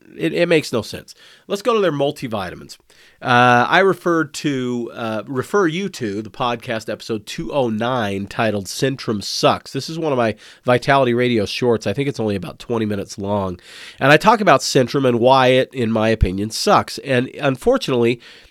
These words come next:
that applies to every multivitamin at almost every grocery store across the country, including Costco.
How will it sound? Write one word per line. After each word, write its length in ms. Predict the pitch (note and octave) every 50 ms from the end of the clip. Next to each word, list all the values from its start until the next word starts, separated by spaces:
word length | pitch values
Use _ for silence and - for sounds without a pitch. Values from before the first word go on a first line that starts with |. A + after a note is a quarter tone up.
| _ _ _ -
that 200 | C#3+ B2+ E3 G#3
applies 320 | G#3+ - - F3 E3 D3
to 200 | - A#2 - -
every 360 | C3 C#3 D3+ D3+ D#3 F#3 F#3 E3
multivitamin 880 | C3+ B2+ C3+ C#3 C3+ - D#3 D3 A#2+ A2 G#2 G#2+ G#2+ G#2 G#2 G2+ -
at 100 | - G#2+
almost 320 | G#2 A2 G#2+ G#2 G#2 - -
every 300 | - A#2 A#2 C#3+ D#3 C3
grocery 420 | A2 G#2+ A#2+ A#2+ A#2 - - A2+
store 220 | - - A2+ G#2
across 320 | G2 - - A2 G#2 - -
the 80 | F#2+
country, 340 | - - A2 F#2 - - G#2
including 400 | F#2+ E2+ - - G#2+ F#2+ F#2 F2
Costco. 540 | - - F2+ E2 F2 - - - - - -